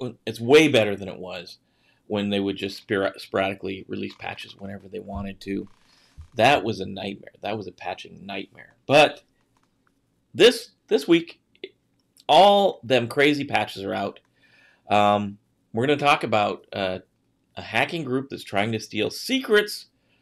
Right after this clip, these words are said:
from a chip manufacturer, and we're also gonna talk about how a network cable can help a hacker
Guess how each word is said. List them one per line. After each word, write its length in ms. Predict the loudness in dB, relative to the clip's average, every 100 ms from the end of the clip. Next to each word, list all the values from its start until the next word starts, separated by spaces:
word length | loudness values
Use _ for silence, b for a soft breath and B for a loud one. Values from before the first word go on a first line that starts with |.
| _ _ _ _ _ -6
from 180 | -4
a 40 | -4
chip 320 | -6 -4 -4
manufacturer, 1000 | -2 -2 -2 -2 -2 -2 -4 -4 -4 -8 _ _ _ _ _ _ _
and 200 | -6 -4
we're 120 | 0
also 260 | 2 2 -2
gonna 160 | -4 -4
talk 260 | -4 -4
about 200 | -4 -10
how 640 | -8 -2 2 4 2 0 -4 _ _ _ _ _ _ _
a 120 | -4
network 520 | -2 2 2 0 -6 -6
cable 560 | -2 -2 0 -6 -8 _ _ _ _ _ _ _ _
can 160 | -10 -10
help 420 | -6 -2 -2 -4
a 80 | -10
hacker 640 | -8 -2 -2 -2 -8 -10